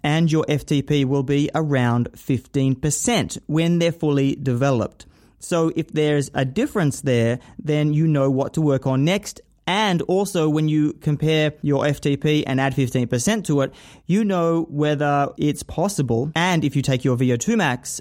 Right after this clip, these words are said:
or your five-minute power and you minus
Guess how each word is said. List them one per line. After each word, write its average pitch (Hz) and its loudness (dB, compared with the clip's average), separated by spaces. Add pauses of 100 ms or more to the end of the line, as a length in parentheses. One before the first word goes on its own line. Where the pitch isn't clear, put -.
or 127 0
your 117 2
five-minute 123 0
power 156 0 (300)
and 117 0
you 123 2
minus 135 0